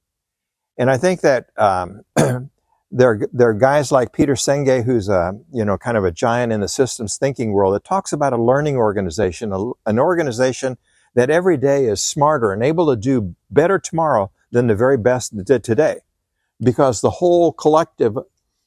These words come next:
uh, group of people that are in that organization are learning and thinking about what's going on. And so th-, you have to really be present in the situation, aware of what's going on, and be thinking about it. And I think that that's the same thing in the ministry world. We're, right now,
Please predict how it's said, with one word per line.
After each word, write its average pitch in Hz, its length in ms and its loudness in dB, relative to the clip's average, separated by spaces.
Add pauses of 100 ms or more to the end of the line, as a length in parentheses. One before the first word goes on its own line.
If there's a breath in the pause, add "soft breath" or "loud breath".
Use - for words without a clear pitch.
(220)
uh, 107 300 2
group 151 400 2
of 127 140 0
people 165 320 0
that 107 140 2
are 107 60 2
in 107 120 0
that 101 160 2
organization 104 680 0
are 90 160 -2
learning 127 520 0
and 92 160 -6
thinking 117 440 -2
about 98 300 0
what's 110 220 -6
going 107 280 0
on. 107 320 -2
And 107 140 -8
so 113 160 -2
th-, 117 140 -12 (320)
you 127 120 2
have 196 240 -4
to 180 120 2
really 175 200 2
be 135 280 0 (260)
present 175 380 0
in 160 100 -4
the 147 60 -4
situation, 143 720 -4
aware 131 340 2
of 131 60 0
what's 135 200 -4
going 120 280 -2
on, 107 200 -2
and 110 100 -4
be 113 60 -2
thinking 196 440 -2
about 82 280 -2
it. - 100 -10 (1000)
And 156 120 0
I 160 60 2
think 170 220 -2
that 135 180 0
that's 147 200 0
the 127 60 -6
same 127 260 0
thing 113 260 -2
in 95 80 -2
the 90 60 -4
ministry 120 420 -2
world. 95 360 2
We're, 139 340 2
right 147 320 0
now, 147 440 0